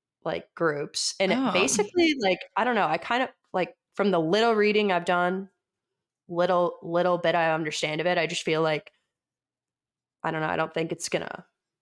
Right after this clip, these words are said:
Speaker 1: I don't think Liv is gonna work out.
Speaker 2: Well, if Liv gets, gets you to be a professional golfer, would you jump on that opportunity?
Speaker 1: Um,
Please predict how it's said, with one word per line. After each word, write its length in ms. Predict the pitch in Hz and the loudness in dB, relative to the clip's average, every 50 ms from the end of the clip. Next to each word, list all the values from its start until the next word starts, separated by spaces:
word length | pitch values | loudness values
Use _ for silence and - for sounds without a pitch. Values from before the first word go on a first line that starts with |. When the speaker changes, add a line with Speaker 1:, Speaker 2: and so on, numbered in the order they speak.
| _ _ _ _ | _ _ _ _
Speaker 1:
I 60 | - 170 | -6 -4
don't 60 | 175 | -4
think 200 | 165 151 156 160 | -4 -4 -2 0
Liv 180 | 165 170 160 | 2 2 2
is 100 | 151 151 | 0 -2
gonna 160 | 170 165 156 151 | -4 -4 -4 -4
work 280 | 160 160 156 160 160 | -6 -6 -6 -4 -4
out. 320 | 160 160 160 165 - - - _ _ _ _ _ | -2 -2 -2 -4 -6 -8 -12 _ _ _ _ _
Speaker 2:
Well, 300 | 214 214 208 214 208 202 | 0 0 2 2 2 0
if 300 | - - 202 214 196 - | 0 0 0 0 0 -2
Liv 300 | 208 202 208 226 226 220 | 0 0 2 2 0 0
gets, 280 | 226 226 220 - - - - 208 | 0 -2 -2 -2 -6 -8 -6 -2
gets 280 | 185 196 185 - - - | -2 -2 -2 0 -2 0
you 240 | 185 185 180 175 - _ _ _ _ | 2 2 0 0 -4 _ _ _ _
to 100 | - 196 | -2 -2
be 160 | 180 185 185 | 0 0 -2
a 40 | 180 | -2
professional 520 | 180 196 180 180 175 180 - - 175 165 | -2 -2 -2 0 0 0 0 0 0 0
golfer, 440 | 123 131 131 143 175 175 - 196 190 | 0 2 2 2 2 0 0 0 2
would 260 | 190 180 180 175 170 180 | 2 2 0 0 0 0
you 500 | 175 160 160 160 160 160 165 165 175 - - - | 0 0 0 0 0 0 -2 -2 -4 -6 -8 -6
jump 260 | 180 185 160 170 175 | -2 -2 0 0 2
on 80 | 175 165 | 2 2
that 160 | 156 156 151 | 2 2 2
opportunity? 760 | 151 151 - - - - 185 180 185 208 262 277 285 294 _ _ _ _ _ _ _ _ _ _ _ _ _ _ _ _ _ _ _ _ _ _ _ _ - | 0 -2 -2 -4 -2 -2 0 0 2 2 0 0 -2 -6 _ _ _ _ _ _ _ _ _ _ _ _ _ _ _ _ _ _ _ _ _ _ _ _ 0
Speaker 1:
Um, 640 | 247 262 254 254 254 247 247 247 247 247 247 240 | 2 2 4 4 4 4 4 2 2 2 0 -2